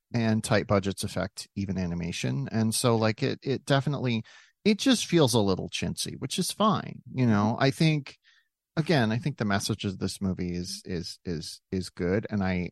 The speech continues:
Speaker 1: I, but it, it, there's definitely this feeling of,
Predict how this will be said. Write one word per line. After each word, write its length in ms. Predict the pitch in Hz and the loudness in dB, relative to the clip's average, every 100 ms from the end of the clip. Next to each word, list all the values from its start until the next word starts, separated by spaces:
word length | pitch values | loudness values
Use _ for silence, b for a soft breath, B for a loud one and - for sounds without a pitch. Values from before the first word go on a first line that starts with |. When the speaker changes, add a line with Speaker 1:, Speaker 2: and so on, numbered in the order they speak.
| - | -4
Speaker 1:
I, 520 | 95 90 85 90 80 - | -2 -2 -4 -6 -10 -16
but 200 | - 120 | 0 2
it, 200 | 104 101 - | 2 0 0
it, 180 | 117 - _ _ - | -2 -2 _ _ 0
there's 300 | 117 107 - | 2 2 2
definitely 480 | 127 120 127 120 107 | 2 2 0 -2 -2
this 240 | 104 - | -2 -2
feeling 400 | 110 110 113 95 | -2 0 0 0
of, 220 | 90 85 | -2 -4